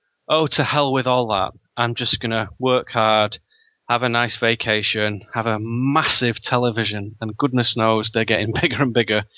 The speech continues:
I was in Costco the other day, and they had this eighty inch, um, television, which was just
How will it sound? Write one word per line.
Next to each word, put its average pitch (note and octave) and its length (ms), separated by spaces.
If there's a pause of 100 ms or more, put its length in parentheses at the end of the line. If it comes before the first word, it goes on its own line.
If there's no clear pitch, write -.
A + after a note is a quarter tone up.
(220)
I A2+ 80
was A2 160
in A2 220 (280)
Costco A2+ 720 (280)
the A#2 80
other A2 120
day, G#2+ 360 (400)
and A2+ 100
they A2 60
had G#2+ 100
this A2 240
eighty A2+ 540
inch, G#2+ 460 (560)
um, G#2 400 (100)
television, G#2 680
which - 300
was G#2+ 140
just - 380